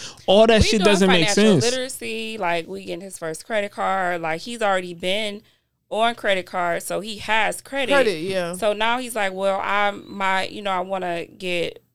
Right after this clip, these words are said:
Speaker 2: a newer car." Cool. So these are the steps we gonna take to do that.
Speaker 3: Yeah.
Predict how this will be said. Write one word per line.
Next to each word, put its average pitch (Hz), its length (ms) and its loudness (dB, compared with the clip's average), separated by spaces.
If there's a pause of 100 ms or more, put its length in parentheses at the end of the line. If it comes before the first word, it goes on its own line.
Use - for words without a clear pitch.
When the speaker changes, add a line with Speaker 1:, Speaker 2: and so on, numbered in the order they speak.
Speaker 2:
a 190 120 -6
newer 180 280 -6
car." 202 480 -2
Cool. 190 500 0
So 202 320 -2
these 254 320 -4
are 208 120 4
the 196 60 0
steps 202 300 -4
we 202 120 -14
gonna 170 160 -6
take - 260 -8
to - 100 -16
do 175 160 -12
that. 180 240 0
Speaker 3:
Yeah. 175 280 -6